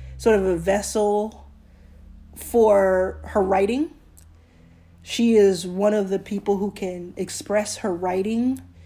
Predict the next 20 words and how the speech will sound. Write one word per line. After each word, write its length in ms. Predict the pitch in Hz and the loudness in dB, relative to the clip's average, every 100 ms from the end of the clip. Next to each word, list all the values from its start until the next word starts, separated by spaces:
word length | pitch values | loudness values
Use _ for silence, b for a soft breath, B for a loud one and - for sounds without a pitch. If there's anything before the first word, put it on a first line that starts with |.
| b b | b b
and 100 | 185 | -6
her 100 | 180 | -6
vision 440 | 175 185 185 208 220 | -2 0 0 0 -2
the 80 | |
best, 400 | 233 190 220 - | -4 -4 -6 -8
so 140 | - 185 | -6 -6
she 380 | 165 202 175 175 | -6 -6 -6 -6
is 260 | 202 165 | -6 -6
in 140 | 185 175 | -6 -6
that 220 | 170 - | -8 -10
character, 360 | - 196 202 254 | -10 -10 -6 -4
but 100 | 208 | -2
I 40 | |
don't 200 | 196 196 | -2 -6
know 180 | 190 190 | -6 -6
if 80 | 185 | -8
she 180 | - | -12
thinks 300 | 175 190 175 | -12 -12 -10
of 100 | - | -10
herself 460 | 170 165 - 175 165 | -8 -10 -8 -10 -10